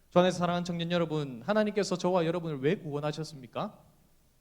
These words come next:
사랑하시기 때문입니다. 왜 독생하신 아들을 이 땅 가운데 보내셨습니까?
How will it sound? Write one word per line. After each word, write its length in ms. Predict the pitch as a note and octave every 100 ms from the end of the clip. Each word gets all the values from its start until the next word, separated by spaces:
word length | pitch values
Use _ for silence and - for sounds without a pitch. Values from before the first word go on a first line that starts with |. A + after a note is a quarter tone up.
| _ _ _ _ _ _
사랑하시기 720 | - - E3 F3+ G3+ G#3 -
때문입니다. 640 | - A2 G2+ F#2+ E2+ - - _ _ _ _ _ _ _ -
왜 200 | F3+ A3
독생하신 580 | A3+ - A#3 A3 G#3
아들을 760 | G#3+ G#3 F#3+ G3+ G3+ D3 G#2 - - -
이 100 | G#3+
땅 220 | A3+ A3+
가운데 280 | G#3 G3+ G3+
보내셨습니까? 920 | G3+ C#3+ D#3 F#3+ F#3+ - B2+ - F#2